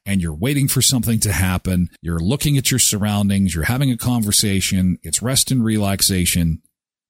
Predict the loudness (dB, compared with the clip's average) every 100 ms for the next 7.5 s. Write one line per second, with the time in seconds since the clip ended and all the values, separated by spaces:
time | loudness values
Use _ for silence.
0 | -8 -2 0 0 0 0 0 -2 -2 0
1 | 0 0 0 0 -2 -6 -2 -2 -2 -2
2 | -2 -2 -6 _ _ -6 -2 -2 -2 0
3 | 0 0 0 0 -2 0 0 0 0 -2
4 | 0 0 0 0 -2 -4 _ -2 0 0
5 | 0 -2 -6 -14 -4 -2 0 0 -2 -6
6 | -14 _ _ _ -2 0 0 -2 0 0
7 | 2 2 0 -2 -4